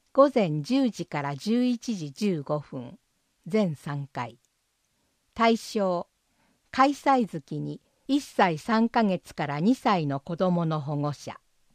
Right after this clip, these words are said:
定員六人、多数抽選。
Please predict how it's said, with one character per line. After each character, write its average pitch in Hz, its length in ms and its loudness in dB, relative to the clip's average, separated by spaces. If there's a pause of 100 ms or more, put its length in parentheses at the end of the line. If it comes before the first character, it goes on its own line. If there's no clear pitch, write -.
(580)
定 247 320 6
員 208 400 2 (320)
六 233 340 4
人、 135 400 0 (400)
多 196 140 -2
数 185 280 0
抽 135 200 -12
選。 131 420 -14